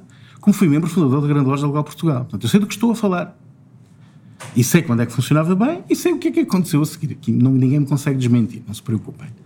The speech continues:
Portanto, não, não estou aqui exposto a, a um processo por difamação. É rigorosamente assim,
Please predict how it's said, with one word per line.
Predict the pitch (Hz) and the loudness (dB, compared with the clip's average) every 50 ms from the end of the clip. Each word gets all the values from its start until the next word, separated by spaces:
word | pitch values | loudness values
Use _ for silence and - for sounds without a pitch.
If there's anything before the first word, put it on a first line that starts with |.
| - - - - - - - - - - | -20 -20 -20 -20 -20 -20 -20 -20 -20 -20
Portanto, | - - - 95 101 | -18 -16 -12 -6 -2
não, | 107 - - - - | 0 0 0 -2 -2
não | 120 110 | -2 -2
estou | - - 117 113 | -2 0 0 0
aqui | 110 - - | 0 -2 -6
exposto | - - - - 135 131 - - - - - - - - - - - - - - | -8 -4 0 2 2 2 0 -4 -12 -20 -20 -20 -20 -20 -20 -20 -20 -10 -2 2
a, | 120 113 110 107 107 101 98 95 | 2 2 4 2 2 0 -2 0
a | 107 | 0
um | 110 110 | -2 -2
processo | - - - - - 127 123 - - | -2 -4 -6 -2 0 0 0 0 0
por | - 117 | -2 0
difamação. | 107 120 - - 113 110 107 - - 90 - - - | 2 2 2 2 2 2 2 0 -4 -10 -6 0 2
É | 175 | 2
rigorosamente | 170 156 147 - 196 208 180 190 180 180 180 165 175 170 180 180 - - | 2 2 2 2 2 2 2 2 0 0 0 0 0 0 0 0 -2 -6
assim, | - - - 123 | -10 -8 -8 -8